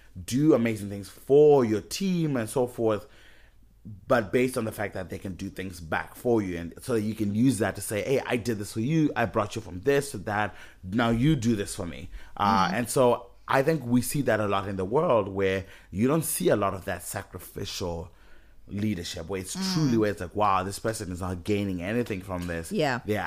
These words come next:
Speaker 1: actually laying down their life to lead and to help their,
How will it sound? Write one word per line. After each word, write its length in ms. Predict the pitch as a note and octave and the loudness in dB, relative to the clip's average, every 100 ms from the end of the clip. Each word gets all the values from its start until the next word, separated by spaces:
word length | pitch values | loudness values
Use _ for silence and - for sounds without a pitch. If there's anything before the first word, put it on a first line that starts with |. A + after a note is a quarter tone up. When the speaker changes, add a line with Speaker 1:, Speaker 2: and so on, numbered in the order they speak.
| F#2+ | -2
Speaker 1:
actually 300 | G#2+ G#2 F2+ | -4 -6 -4
laying 260 | F2+ F2 E2+ | -4 -4 -6
down 180 | E2 D#2+ | -6 -6
their 140 | C#2+ | -6
life 400 | D#2 D#2+ E2+ - - - | -4 -4 -8 -16 -16 -4
to 140 | A#2+ G2 | 0 0
lead 460 | F2+ F2 E2+ C#2 | 0 -2 -2 -4
and 240 | D2 F#2 E2 - - | -6 -8 -8 -10 -6
to 340 | G#2 F#2+ F2 - - - | -4 -4 -6 -10 -20 -20
help 400 | - G#2+ F2 - | -8 -4 -4 -6
their, 580 | F2 F#2 F2+ F2 D#2 | -6 -4 -4 -4 -6